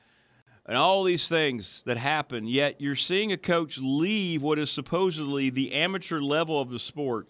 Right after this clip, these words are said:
to jump headfirst into the environment of the National Football League.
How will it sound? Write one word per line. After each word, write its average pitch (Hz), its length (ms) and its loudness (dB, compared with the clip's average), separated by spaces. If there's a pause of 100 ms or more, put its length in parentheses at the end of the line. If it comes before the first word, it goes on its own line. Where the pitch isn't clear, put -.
(380)
to 135 80 -8
jump 139 440 -2 (240)
headfirst 175 720 2
into 180 440 -4
the 151 160 4
environment 139 640 0 (640)
of 135 140 -2
the 131 80 2
National 127 400 0
Football 95 440 -2
League. 64 120 -16